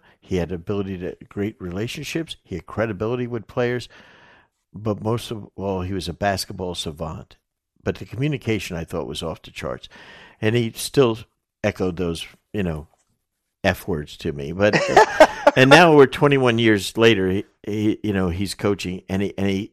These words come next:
and he's, and he came and spoke at Coaching U last summer in Vegas, and he said to me, he said, uh, "The greatest thing I've ever done is coach." And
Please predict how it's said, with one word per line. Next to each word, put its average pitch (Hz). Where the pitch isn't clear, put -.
and 104
he's, -
and 101
he 104
came 123
and 107
spoke -
at -
Coaching 98
U 82
last 87
summer 85
in 85
Vegas, 82
and 95
he 90
said 87
to -
me, 85
he 92
said, 92
uh, 90
"The 90
greatest 95
thing 90
I've 82
ever 87
done 87
is 85
coach." -
And 87